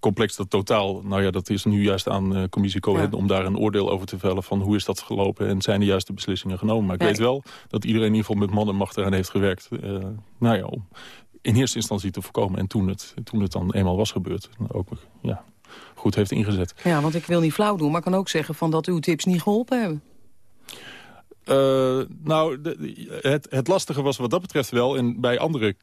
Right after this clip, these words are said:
Speaker 1: crisis, kijk, wat, wat we natuurlijk vaak zeggen bij een burgemeester als hij naar een, eh, met een crisis te maken heeft,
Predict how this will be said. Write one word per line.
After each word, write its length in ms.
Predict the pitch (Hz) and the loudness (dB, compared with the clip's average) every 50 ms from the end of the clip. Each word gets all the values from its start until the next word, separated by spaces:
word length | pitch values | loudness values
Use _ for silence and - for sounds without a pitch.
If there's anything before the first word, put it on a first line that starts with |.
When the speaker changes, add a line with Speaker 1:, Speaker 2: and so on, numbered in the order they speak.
| - - - - - - | -14 -20 -20 -20 -20 -16
Speaker 1:
crisis, 500 | - - - 131 113 98 127 151 - - | -8 -2 0 2 2 2 0 -2 -2 -2
kijk, 260 | - - 117 107 107 - | -2 0 0 0 -2 -2
wat, 260 | 127 131 117 - - - - - - - - | -4 -4 -4 -6 -12 -20 -18 -18 -18 -8 -4
wat 140 | - 117 - | -4 0 2
we 60 | 143 | 2
natuurlijk 280 | 135 127 117 - 135 - | 2 2 2 0 -2 0
vaak 220 | - 127 120 - | 0 0 0 2
zeggen 240 | - 160 160 - 139 | 0 0 0 0 0
bij 140 | 127 131 127 | 2 2 2
een 100 | 123 123 | 2 0
burgemeester 600 | 117 120 117 110 - 120 117 117 117 110 - 117 | 0 0 0 0 0 0 2 2 0 0 -2 -4
als 140 | 110 107 - | -4 -4 -2
hij 120 | - 110 | -2 0
naar 240 | 101 104 101 101 101 | 0 0 0 0 0
een, 140 | 101 101 - - - | 0 -2 -2 -2 -4
eh, 240 | - - - - 127 - | -6 -8 -8 -8 -4 0
met 180 | - 113 107 110 | 0 2 2 2
een 80 | 104 | 0
crisis 340 | 101 - 127 110 - - - | 0 0 -2 -4 -2 -4 -2
te 80 | - 107 | 0 0
maken 320 | 98 - 151 - 143 131 | 0 0 0 0 0 0
heeft, 280 | 120 123 123 123 - | 0 0 -2 -4 -8